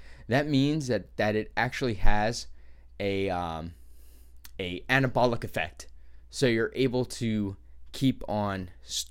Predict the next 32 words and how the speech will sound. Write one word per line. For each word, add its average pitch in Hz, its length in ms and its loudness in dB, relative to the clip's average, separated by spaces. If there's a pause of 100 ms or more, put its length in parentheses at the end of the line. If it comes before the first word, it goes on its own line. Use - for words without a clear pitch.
(120)
building 131 300 6
your 113 100 2
muscle, 107 300 -2
rebuilding 117 600 2
it, 135 180 -4 (440)
um, 85 420 -4 (120)
because 110 480 0 (220)
when 110 140 2
you're 131 120 6
breaking 127 460 4
down 117 180 2
your 110 100 2
muscle, 123 400 0
you're 110 180 0
going 120 240 4
catabolic. 98 680 2 (760)
Um, 82 260 -4
and 92 260 -4
you 110 100 4
don't 123 180 4
want 98 200 -2
that. - 240 -8
That 110 140 2
means 117 240 2
that 110 100 2
your 101 100 0
muscle's 110 380 0
being 110 200 0
broken 101 320 0
down 98 200 0
and 87 200 -6
used, 90 400 -6